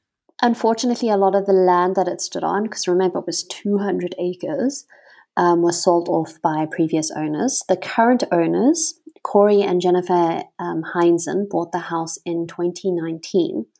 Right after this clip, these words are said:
And what's really cool is that you can actually pay money to spend a night in the haunted fa-,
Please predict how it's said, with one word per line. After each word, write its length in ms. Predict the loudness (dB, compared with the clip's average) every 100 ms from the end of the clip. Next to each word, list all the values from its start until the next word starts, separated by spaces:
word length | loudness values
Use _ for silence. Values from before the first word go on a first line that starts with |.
| -20 -20 -20 -20 -20 -4
And 320 | 2 4 4 4
what's 180 | 2
really 180 | 4 2
cool 300 | 2 2 4
is 200 | 4 2
that 220 | 2 0
you 60 | 0
can 140 | 0 0
actually 400 | 0 -2 -2 -2
pay 360 | 0 4 6
money 400 | 4 2 0 0 -4
to 100 | -10
spend 400 | -6 -2 -2 -4
a 40 |
night 360 | -8 -6 -8 -8
in 120 | -6 -6
the 60 |
haunted 340 | -4 -6 -8 -8
fa-, 160 | -10